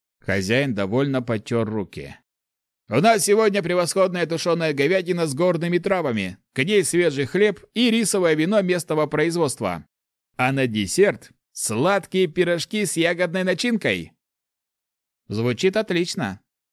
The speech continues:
кивнул я, доставая несколько серебряных монет.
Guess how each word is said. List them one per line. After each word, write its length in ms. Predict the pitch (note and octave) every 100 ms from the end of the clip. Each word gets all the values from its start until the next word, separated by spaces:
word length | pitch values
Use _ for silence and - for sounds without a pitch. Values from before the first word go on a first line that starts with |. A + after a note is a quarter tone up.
| -
кивнул 400 | G#2+ G2 A2+ G#2
я, 200 | A#2+ D#3+
доставая 480 | A#2+ - G#2+ A2 F#2+
несколько 540 | G2+ C#3+ - A#2+ A2+
серебряных 680 | - G2+ G#2+ G#2 G#2 A2 A#2+
монет. 440 | A#2 G2 D2+ -